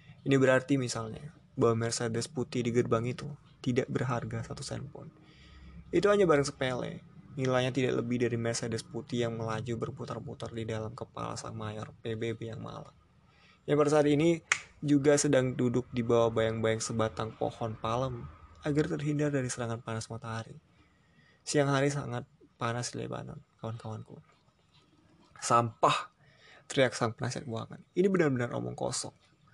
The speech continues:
"Terserah apapun pendapat Anda," Alberto melanjutkan tanpa merasa malu. "Tapi yang benar adalah bahwa pesta taman ini lah yang sesungguhnya merupakan omong kosong." Satu-satunya pikiran waras dalam seluruh pesta ini adalah pidato ini.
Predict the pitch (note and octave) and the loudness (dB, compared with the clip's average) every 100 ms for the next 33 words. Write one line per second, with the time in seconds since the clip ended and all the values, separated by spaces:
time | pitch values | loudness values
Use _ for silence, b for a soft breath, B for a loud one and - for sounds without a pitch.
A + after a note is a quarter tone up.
0 | B B B B B B - F3+ - F#3+ | B B B B B B 4 4 6 4
1 | F#3+ F3+ D#3 D#3 - C#3 C3+ B2 B2+ B2+ | 4 2 0 0 0 -4 -2 -4 -4 -6
2 | B2 A2+ - D3+ _ - D3 D3 D3+ E3 | -6 -8 -14 -20 _ -4 2 4 2 2
3 | D#3+ A#2+ B2 B2+ B2 C3 A#2+ A#2+ B2+ B2 | 2 0 -2 -6 -6 -6 -8 -8 -8 -8
4 | A#2 G#2+ - - B2+ C3+ B2 B2 B2+ C#3+ | -10 -14 -18 -10 -2 2 2 2 4 4
5 | - C3 A#2 A#2 C3 - _ A#2+ A#2+ A#2 | 4 -4 -4 -4 -6 -14 _ -2 0 0
6 | B2+ - C3 - A#2+ A#2+ A#2 B2 C3 - | -4 -4 -8 -8 -8 -8 -8 -10 -12 -14
7 | B2+ - b b b b b C#3+ C3+ C3+ | -14 -16 b b b b b -6 -4 -2
8 | C3 B2 A#2+ B2+ B2 A#2 A#2 A#2+ C#3 A#2 | 0 0 0 0 -2 -2 -2 -2 -4 -6
9 | A#2+ B2 C3 - G#2+ _ _ B B B | -8 -10 -10 -12 -16 _ _ B B B
10 | B B F3 F3 G3 F#3 F3+ F3 E3+ E3+ | B B 2 4 4 4 4 4 6 6
11 | D#3 D3 D3+ - C#3+ C3 C3 - - D3 | 8 8 8 6 6 6 4 -4 0 4
12 | C#3 C#3+ C#3 C3+ C3+ B2+ C3 C3+ A#2+ - | 4 4 2 2 0 0 2 2 0 0
13 | A#2+ A2+ A#2+ B2 A#2 | -2 -2 -2 -4 -6